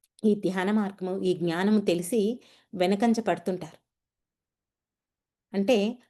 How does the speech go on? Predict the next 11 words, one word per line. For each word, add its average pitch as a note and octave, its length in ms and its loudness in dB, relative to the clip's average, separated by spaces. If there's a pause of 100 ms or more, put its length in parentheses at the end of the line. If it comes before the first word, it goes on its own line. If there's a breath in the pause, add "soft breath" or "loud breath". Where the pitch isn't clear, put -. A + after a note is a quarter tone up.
వాళ్ళకి F3+ 240 -2
పరిస్థితులు F#3 520 0
లేకనో, E3+ 500 -4
లేదా F3 300 0
ఇంట్లో F3 380 0
సహకరించే G3 680 0
వాళ్ళు E3+ 260 0
లేకనో, E3 500 -4 (1160)
అలాంటి A#3 340 4
వాళ్ళకు B3 340 2
మనం C#4+ 280 2